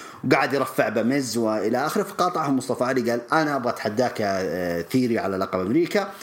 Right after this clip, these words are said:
رفض ثيري، قال: "م-، آه، ما تستاهل". فطلع جواله، قال ثيري إنه جاتني رسالة من فينز ماكمان يقول: "خل مصطفى علي يلعب ضد ميز،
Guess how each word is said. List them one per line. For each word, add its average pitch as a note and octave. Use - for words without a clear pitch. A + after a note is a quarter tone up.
رفض F3
ثيري، A2+
قال: E2
"م-، G2+
آه، E2
ما B2
تستاهل". G#2+
فطلع B2
جواله، D#3
قال B2
ثيري C#3+
إنه B2+
جاتني A2+
رسالة A2
من G2
فينز D#3+
ماكمان E3+
يقول: E3
"خل D#3+
مصطفى D3+
علي C#3+
يلعب B2
ضد C3
ميز، A#2+